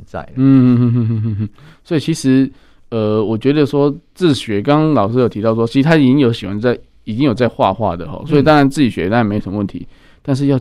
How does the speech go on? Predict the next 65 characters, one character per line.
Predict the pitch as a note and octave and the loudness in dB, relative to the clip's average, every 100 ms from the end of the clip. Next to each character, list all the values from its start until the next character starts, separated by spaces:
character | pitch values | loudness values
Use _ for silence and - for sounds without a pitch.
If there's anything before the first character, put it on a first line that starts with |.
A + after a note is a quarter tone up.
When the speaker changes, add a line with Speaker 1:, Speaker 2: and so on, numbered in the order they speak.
| - | -4
Speaker 2:
教 | D3+ D3 | -2 0
人 | B2+ A2+ | 2 0
怎 | G#2+ | -2
么 | E2+ | -8
画， | E2+ - A2+ F2 E2+ - _ _ _ | -10 -8 -6 -6 -8 -18 _ _ _
我 | A#2+ A#2 | -4 2
觉 | E3 | 4
得 | |
是 | D#3 D#3+ | 4 2
比 | |
较 | G#2+ C3+ | 2 2
难 | A#2 - E2+ | 2 -4 -12
的 | F#2 | -14
吼。 | D#2 - - - - | -14 -16 -20 -20 -4
Speaker 1:
真 | A#2+ G3 | 2 4
的。 | G2+ F2 F2+ | 2 0 -6
Speaker 2:
那， | - | -2
那 | F#3 | 0
这 | G3+ | 2
本 | E3+ A#2 | 2 2
书 | D#3 D#3+ | 0 -2
在 | D#3+ D#3+ B2+ - - - - - | 0 2 2 -2 -14 -20 -20 -6
你 | B2 | -2
在 | |
规 | E3 F#3 | 2 2
划 | F3 F3 | 4 4
的 | B2+ | 4
时 | B2+ | 2
候 | B2 | -2
是 | D#3 B2 - - | -2 -6 -8 -16
如-， | B2 A#2+ A#2 | -6 -4 -2
有 | |
没 | A2+ | 0
有 | C#3 | -2
什 | A#2 | -2
么 | F#2+ | -8
循 | - G#2+ | -8 -6
序 | A#2+ A#2+ | -4 -2
渐 | C3 A2 | -2 -4
进 | G2+ A2+ | -4 -4
的 | G2+ F#2+ | -2 -2
方 | F#2 G2+ | -4 -6
式 | G2 G#2 | -6 -6
啊？ | F2+ | -6
或 | A2+ | -4
者 | A#2 | -2
是 | A#2 | -2
说， | A#2+ | -2
诶， | C3 | -2
等 | C3 G2+ | -2 -4
于 | G#2+ | -2
是， | C#3 A2+ - - - - | 0 -2 -6 -20 -20 -12
诶， | G#2 G2+ G#2 - _ _ | -6 -4 -4 -8 _ _
一 | - D#3+ | -2 0
个 | C#3+ B2+ A#2+ - _ _ - _ - | 4 4 2 -4 _ _ -20 _ -10
把 | A2+ G#2+ | -6 -4
读 | - C#3+ | -2 -2
者 | D#3 C3 | 0 0
当 | G#2 B2+ | 2 2
作 | C#3 C3+ A2+ | 2 2 2
从 | - A#2 C#3 D3 | -2 0 2 4
零 | B2+ C3+ | 4 2
开 | - C#3 C#3+ | 0 0 0
始 | - G#2+ | -2 -8
的 | G2 G2 | -6 -6